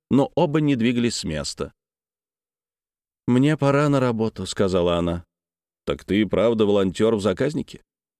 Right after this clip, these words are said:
Карин отзеркалила его улыбку. Ударом на удар. "Хочешь верь, хочешь нет, но мне там даже платят". Она и сама всё ещё не могла до конца поверить, как всё завертелось.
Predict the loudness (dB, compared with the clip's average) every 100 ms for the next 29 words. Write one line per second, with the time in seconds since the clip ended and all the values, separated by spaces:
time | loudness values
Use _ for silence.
0 | _ -4 0 2 2 2 -2 0 0 0
1 | 0 0 2 2 2 2 0 -2 -2 -4
2 | -6 -10 -10 -10 _ _ _ 0 2 2
3 | 2 0 0 2 0 -2 -6 _ _ _
4 | _ _ _ _ -6 -2 0 0 0 0
5 | 0 -2 0 -2 0 0 0 2 2 2
6 | 2 0 2 2 0 -4 -2 -2 -2 -4
7 | -12 -16 -20 _ _ _ _ _ _ _
8 | -2 0 0 0 0 0 0 -2 -2 0
9 | 0 0 2 2 2 0 0 -2 0 0
10 | 2 2 2 -2 -6 -4 -4 -6 -2 0
11 | 2 2 2 -2 -4 -6 -12